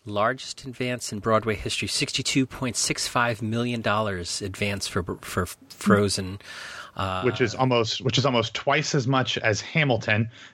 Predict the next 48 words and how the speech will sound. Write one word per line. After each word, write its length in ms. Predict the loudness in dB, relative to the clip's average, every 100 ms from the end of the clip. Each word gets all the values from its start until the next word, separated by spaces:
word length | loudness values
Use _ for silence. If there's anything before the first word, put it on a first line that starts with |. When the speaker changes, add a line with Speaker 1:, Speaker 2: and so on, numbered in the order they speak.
| -6
Speaker 2:
and 260 | -2 0 2
more 160 | 2
than 160 | 2 0
twenty 300 | -2 -2 0
million 320 | 2 2 2
dollars 500 | 2 2 2 2 0
more 600 | 0 0 2 2 2 0 -8 _ _
than 800 | -6 -2 2 4 4 4 2 -2 -2
Speaker 1:
Dolly. 340 | -2 0 0
Speaker 2:
Hello, 240 | 2 4
Dolly 300 | 4 4 4
with 160 | 4 2
Bette 200 | 0 0
Midler. 300 | 0 0 -2 -12 -20 -20 -20 _ _ _ _ _
Speaker 1:
Yeah, 340 | -2 0 0 -4 -12 _ _ _
that's, 360 | -4 -4 -4 -2
uh, 600 | 0 2 0 -2 -4 -10 -12 -8
that's, 380 | -8 -6 -2
uh, 240 | 2 2 0
some 300 | -2 -4 -4
pretty 320 | 0 0 0
impressive 500 | -4 -2 -2 -2 -8
stuff. 480 | -6 -4 -6 -10 -20 -20 -20 -20 -6
Speaker 2:
So 360 | 0 2 2 0
even 240 | 0 2
if, 180 | 0 -2
even 220 | 0 2
if 120 | 2
that 200 | 2 0
story 280 | 0 0 2
we 100 | 2
talked 260 | 2 0 0
about 260 | 2 0 0
earlier 280 | 2 2 2
in 60 |
the 60 | 2
week, 200 | 2 2
I 40 |
believe, 280 | 2 2 2
Speaker 1:
Yeah. 60 | 2
Speaker 2:
about 220 | 2 2
how 120 | 0
some 180 | 0 0
of 80 | 0
the 60 |
secondary 500 | 0 0 0 2 2
ticket 280 | 0 0 0
markets 380 | 2 2 0